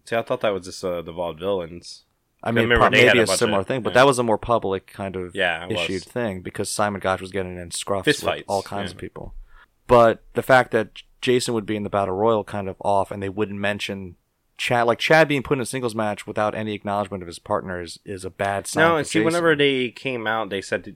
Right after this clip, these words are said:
Speaker 1: he's part of American Alpha.
Speaker 2: Okay,
Speaker 1: So
Speaker 2: okay.
Speaker 1: they did say all that.
Speaker 2: Okay.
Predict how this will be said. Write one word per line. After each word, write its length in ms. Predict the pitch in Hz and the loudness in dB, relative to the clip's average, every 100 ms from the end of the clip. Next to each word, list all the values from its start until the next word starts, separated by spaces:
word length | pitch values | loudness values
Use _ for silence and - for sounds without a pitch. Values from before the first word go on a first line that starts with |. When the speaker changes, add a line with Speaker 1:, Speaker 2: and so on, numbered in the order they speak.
| 92 | -16
Speaker 1:
he's 220 | 101 95 | -14 -12
part 240 | - 104 98 | -2 -2 -2
of 80 | 92 | -6
American 420 | 92 92 87 90 | -8 -8 -6 -8
Alpha. 460 | 90 90 90 87 - _ | -8 -8 -10 -10 -12 _
Speaker 2:
Okay, 240 | 123 110 95 101 | -8 -8 -8 -6
Speaker 1:
So 160 | 107 | -2
Speaker 2:
okay. 20 | 113 | 0
Speaker 1:
they 120 | 117 | 0
did 160 | 131 113 | -2 -4
say 240 | - 101 | -4 -4
all 200 | 87 80 | -4 -4
that. 240 | 82 85 - | -6 -6 -4
Speaker 2:
Okay. 220 | 127 | -4